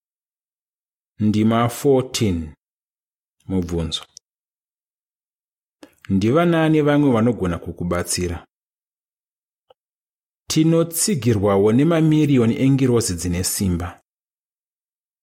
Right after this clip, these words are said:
Funga zvinogona kuitwa nengirozi imwe chete. Chifunga zvinogona kuitwa neuto rengirozi rine simba.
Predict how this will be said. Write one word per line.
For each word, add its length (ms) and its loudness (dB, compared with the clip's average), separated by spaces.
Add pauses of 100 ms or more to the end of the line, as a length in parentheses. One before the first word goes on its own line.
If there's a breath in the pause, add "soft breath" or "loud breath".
(320)
Funga 580 2
zvinogona 500 0
kuitwa 420 -4
nengirozi 540 0
imwe 200 -4
chete. 440 -6 (1500)
Chifunga 760 0
zvinogona 480 0
kuitwa 400 -4
neuto 480 0
rengirozi 600 0
rine 240 -2
simba. 600 -6